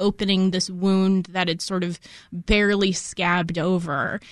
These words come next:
And i-, it's really tough, but Patrick is hundred percent right. That sort of legal standard of did a reasonable officer fear for his or her life is really the whole ballgame.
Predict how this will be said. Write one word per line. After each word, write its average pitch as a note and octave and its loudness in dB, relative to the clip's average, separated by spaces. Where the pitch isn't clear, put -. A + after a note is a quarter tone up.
And G3 2
i-, - -2
it's G#3+ 0
really A#3 2
tough, A#3+ -2
but F#3 -2
Patrick - -2
is - -8
hundred A#3+ 0
percent G#3+ 0
right. F3 0
That G3+ 0
sort G#3 0
of F#3 0
legal G#3+ 2
standard G3 0
of F3 -2
did G3+ 2
a F#3 2
reasonable G#3 2
officer E3+ -2
fear G3 0
for F#3+ -4
his F#3+ -2
or F3+ 0
her F3+ 0
life E3+ 0
is G3+ 4
really B3 4
the G3 0
whole G3+ 0
ballgame. G3+ 0